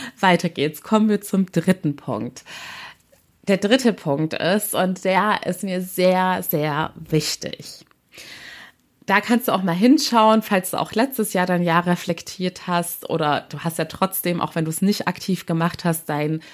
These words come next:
vorheriges Jahr auch noch so grob im Kopf. Hast du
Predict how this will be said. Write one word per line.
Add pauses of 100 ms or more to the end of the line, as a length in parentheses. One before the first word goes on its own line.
vorheriges
Jahr
auch
noch
so
grob
im
Kopf. (1080)
Hast
du